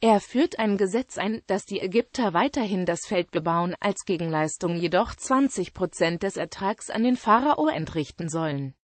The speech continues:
Die Hungersnot erreicht auch die Nachbarländer, die daraufhin nach Ägypten kommen, um bei Josef Getreide zu kaufen.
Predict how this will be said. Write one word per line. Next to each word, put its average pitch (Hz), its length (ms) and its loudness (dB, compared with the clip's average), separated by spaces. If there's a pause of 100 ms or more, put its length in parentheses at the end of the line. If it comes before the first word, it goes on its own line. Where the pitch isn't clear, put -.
(220)
Die 226 160 2
Hungersnot 220 720 0
erreicht 185 420 0
auch 170 200 2
die 196 160 -2
Nachbarländer, 160 920 2
die 220 160 2
daraufhin 214 720 2
nach 180 180 2
Ägypten 170 560 -2
kommen, 247 340 0
um 185 160 -2
bei 185 160 0
Josef 240 480 2
Getreide 226 540 0
zu - 180 -10
kaufen. 147 560 -6